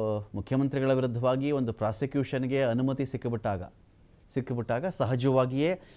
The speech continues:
ಧೃತಿಗೆಡ್ತಾರೆ. ಆ ಹುದ್ದೆಲಿರ್ತಕ್ಕಂಥ ಯಾವುದೇ ವ್ಯಕ್ತಿ ಧೃತಿಗೆಡ್ತಾರೆ. ಆ, ಭಯ ಆಗತ್ತೆ ಅವ್ರಿಗೆ, "ಅಯ್ಯೋ, ಮುಂದೆ ಏನೋ ಎತ್ತೋ ಅಂತ, ನನ್ನ ಪದವಿ ಹೋಗುತ್ತೇನೋ" ಅಂತ ಒಂದು ಭಯ ಆಗತ್ತೆ. But ಸಿದ್ದರಾಮಯ್ಯ ಅವರು ಎಲ್ಲಿಯೂ, ಎಲ್ಲಿಯೂ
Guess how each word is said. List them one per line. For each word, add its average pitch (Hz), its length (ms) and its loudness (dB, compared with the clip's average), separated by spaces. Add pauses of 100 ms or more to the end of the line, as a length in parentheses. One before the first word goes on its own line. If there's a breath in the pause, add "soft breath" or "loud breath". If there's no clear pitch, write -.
(160)
ಧೃತಿಗೆಡ್ತಾರೆ. 139 840 4 (280)
ಆ 95 60 -6
ಹುದ್ದೆಲಿರ್ತಕ್ಕಂಥ 117 680 0
ಯಾವುದೇ 107 300 2
ವ್ಯಕ್ತಿ 95 320 -4
ಧೃತಿಗೆಡ್ತಾರೆ. 113 680 0
ಆ, - 760 -10
ಭಯ 80 220 -2
ಆಗತ್ತೆ 123 380 6
ಅವ್ರಿಗೆ, 110 360 -2
"ಅಯ್ಯೋ, 123 300 0
ಮುಂದೆ 120 300 4
ಏನೋ 120 180 2
ಎತ್ತೋ 107 260 -2
ಅಂತ, 98 160 -4
ನನ್ನ 117 260 -4
ಪದವಿ 120 280 2
ಹೋಗುತ್ತೇನೋ" 113 440 0
ಅಂತ 107 120 -4
ಒಂದು 104 160 -2
ಭಯ 87 120 -2
ಆಗತ್ತೆ. 107 540 -2 (240 soft breath)
But 151 120 8 (540)
ಸಿದ್ದರಾಮಯ್ಯ 165 560 8
ಅವರು 151 260 4
ಎಲ್ಲಿಯೂ, 131 640 6 (420)
ಎಲ್ಲಿಯೂ 147 680 4